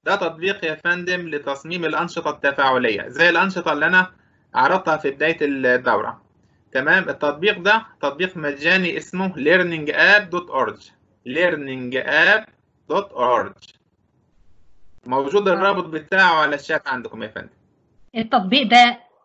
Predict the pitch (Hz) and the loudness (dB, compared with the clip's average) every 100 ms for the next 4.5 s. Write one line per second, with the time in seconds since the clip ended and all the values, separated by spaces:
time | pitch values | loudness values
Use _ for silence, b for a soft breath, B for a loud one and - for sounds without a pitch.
0 | _ 220 214 196 226 277 240 247 214 220 | _ -4 -4 0 0 2 0 0 2 0
1 | 214 214 202 202 202 202 226 196 - 240 | 0 -2 -2 -2 -4 -4 -4 -2 -2 -2
2 | 240 214 202 202 196 196 196 - 202 208 | 0 0 -2 -6 -8 -8 -10 -6 -6 -4
3 | 220 156 135 - _ _ _ _ _ 131 | -2 0 0 0 _ _ _ _ _ -4
4 | 147 165 170 165 - | 2 4 4 2 0